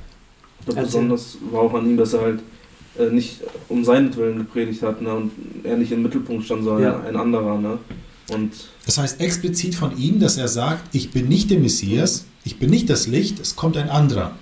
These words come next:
Speaker 1: Genau.
Speaker 3: Genau.
Speaker 1: Und viel, äh, ich meine ja, viele, äh, dachten ja auch, oder, äh, haben ihn gefragt, ob er der Messias sei, ne?
Speaker 3: Genau.
Speaker 1: Und da hat er klar abgewiesen, ne? Das war, glaub ich, auch so ein Punkt, wo, wenn dann ein Andreas dazuhört und auch gut zuhört,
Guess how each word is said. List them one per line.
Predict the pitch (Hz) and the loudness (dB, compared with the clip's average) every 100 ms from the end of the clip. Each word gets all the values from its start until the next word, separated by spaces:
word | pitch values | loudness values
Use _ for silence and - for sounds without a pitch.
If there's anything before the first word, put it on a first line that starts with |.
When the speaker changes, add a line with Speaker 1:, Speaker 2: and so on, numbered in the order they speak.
| - | -14
Speaker 1:
Genau. | - 113 113 110 - - - | -8 -6 -6 -8 -12 -20 -10
Speaker 3:
Genau. | 107 | -2
Speaker 1:
Und | 101 | -2
viel, | - 135 120 | 4 6 6
äh, | 107 110 92 - - - 95 - | 4 2 -2 -6 -12 -12 -12 -4
ich | |
meine | 123 117 | 0 2
ja, | 117 | 2
viele, | 110 123 120 | 2 0 0
äh, | 120 110 117 110 | 0 2 2 2
dachten | 120 - 120 | -2 -2 0
ja | 104 | 2
auch, | 110 107 - - - - - | 2 0 -10 -20 -20 -20 -4
oder, | 107 110 107 110 | 0 2 2 2
äh, | 107 | 0
haben | 113 | 0
ihn | 113 | 0
gefragt, | 113 123 120 | 2 2 2
ob | 107 | 2
er | 117 | 0
der | 113 | 2
Messias | 113 107 123 107 | -2 0 0 0
sei, | 117 113 107 | 2 2 2
ne? | 107 120 - | 0 -2 -2
Speaker 3:
Genau. | 110 98 92 - - - - | 0 0 -2 -8 -20 -20 -18
Speaker 1:
Und | 113 | -8
da | 107 | -4
hat | 107 | -2
er | 110 104 98 - - | 0 0 -2 -8 -8
klar | 117 107 | 0 2
abgewiesen, | 107 - 107 107 107 104 - - | 0 -2 -6 -2 -2 -2 -6 -14
ne? | - 107 | -8 -6
Das | 107 - - - - - - | -6 -8 -12 -16 -16 -18 -8
war, | - | -2
glaub | 107 107 | 0 2
ich, | 120 | 4
auch | 247 | 2
so | - | 2
ein | 117 | -2
Punkt, | 110 123 117 - - | 2 2 2 -6 -10
wo, | 113 110 104 - - - | -4 -2 -2 -6 -12 -6
wenn | 113 | -4
dann | 107 110 107 | -2 -2 -2
ein | 113 | -4
Andreas | 110 110 120 117 | -2 4 4 4
dazuhört | 110 - 135 123 117 | -2 -4 2 2 2
und | 110 | 0
auch | 107 | -2
gut | 127 135 | 0 -2
zuhört, | - 117 113 127 | -2 0 2 2